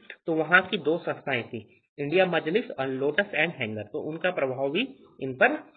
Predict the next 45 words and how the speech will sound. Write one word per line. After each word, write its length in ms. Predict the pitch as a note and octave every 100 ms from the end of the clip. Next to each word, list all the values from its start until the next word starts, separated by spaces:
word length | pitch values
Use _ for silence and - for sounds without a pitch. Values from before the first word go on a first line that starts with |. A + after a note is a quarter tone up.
| _
बहुत 240 | B2 C3+ A2+
गहरा 220 | A#2+ C3+
प्रभाव 500 | C3 B2 C#3 C4 - _ -
पड़ा। 140 | A#2
तो 120 | A2+
आपसे 220 | C#3 C#3+ F#3+
पूछ 260 | E3+ E3
सकता 260 | D#3+ - D#3+
है 300 | D#3 A3 A#3 - _
कि 80 | D#3
जब 160 | D#3+
अरबिंदो 480 | - D#3 D3+ E3 F#3+
घोष 320 | D#3 D3 D#3
इंग्लैंड 340 | D#3 D#3 D3+ D3+
में 80 | D#3+
थे 60 | F3
तो 100 | E3+
इन 100 | D#3+
पर 120 | E3+
कौन 240 | D#3 D#3+
कौन 180 | D#3+ D#3+
सी 120 | E3
संस्थाओं 440 | E3 C#3+ - C#3+ C#3+
का 120 | F#3
प्रभाव 320 | F#3 B2+ A2
पड़ा 240 | G#2+ G#2+
या 120 | A#2+ C#3
किस 180 | - -
किस 240 | F#3+ - C#3+
विचारक 380 | C#3+ D3+ C#3+ D3+
का 60 | D3+
प्रभाव 340 | C3+ A#2+ A#2+
पड़ा, 140 | A#2+
तो 140 | A2+ B2
मैजनी 400 | B2 C3 C3+ D#3+
और 120 | D#3+
गारिबाल्डी, 720 | D3+ D#3 E3 E3 E3 G3+ - - -
और 60 |
संस्था 320 | - D#3+ - E3
कौन 220 | F3 E3
कौन 180 | F3+ F3+
सी 120 | F3+
होगी, 120 | C3
India 380 | C3 C#3+ D3 E3
Majlis 460 | D3+ C3+ D3 G#3